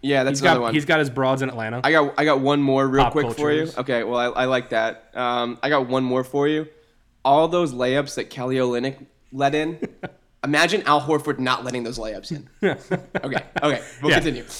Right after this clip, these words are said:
Speaker 2: Anyway,
Speaker 1: Um,
Speaker 2: but yeah, so you had Dwight with the big thing. You couldn't
Speaker 1: Yeah.
Speaker 2: have those two on a team together.
Speaker 1: Absolutely not. And I heard some, I heard something out there. They were, they were trying to,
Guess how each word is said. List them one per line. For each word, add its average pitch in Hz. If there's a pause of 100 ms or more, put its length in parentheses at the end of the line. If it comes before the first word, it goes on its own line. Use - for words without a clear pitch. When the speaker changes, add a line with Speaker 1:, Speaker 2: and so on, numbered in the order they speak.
Speaker 2:
Anyway, 208
Speaker 1:
Um, 165
Speaker 2:
but 185
yeah, 170
so 170
you 180
had 180
Dwight 226
with 233
the 190
big 156
thing. 160
You 175
couldn't 269
Speaker 1:
Yeah. 131
Speaker 2:
have 190
those 165
two 147
on 135
a -
team 196
together. -
Speaker 1:
Absolutely 214
not. 214
And 143
I 135
heard 180
some, 185
I 151
heard 180
something 180
out 175
there. 180
They 165
were, 143
they 139
were 143
trying 147
to, 139